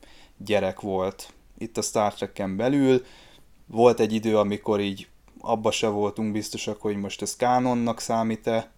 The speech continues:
ami ott történik. Ha jól tudom, most már teljesen kánon, és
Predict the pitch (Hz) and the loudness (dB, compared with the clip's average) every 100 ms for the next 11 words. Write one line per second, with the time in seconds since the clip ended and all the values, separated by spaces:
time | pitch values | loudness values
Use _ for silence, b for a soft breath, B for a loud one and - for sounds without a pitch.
0 | - 113 110 107 104 - 110 - 110 107 | -10 -6 -4 -4 -4 -4 -4 -4 -6 -4
1 | 107 - 110 107 104 101 98 98 95 - | -6 -4 0 0 -2 -4 -4 -4 -8 -6
2 | 95 95 _ 104 110 113 - 120 120 - | -6 -8 _ -6 -4 -4 -4 -4 -4 -8
3 | b b b b 127 120 123 127 131 127 | b b b b 2 2 4 6 4 2
4 | - b b b b - 123 120 117 - | -6 b b b b -4 0 2 2 0
5 | - | -4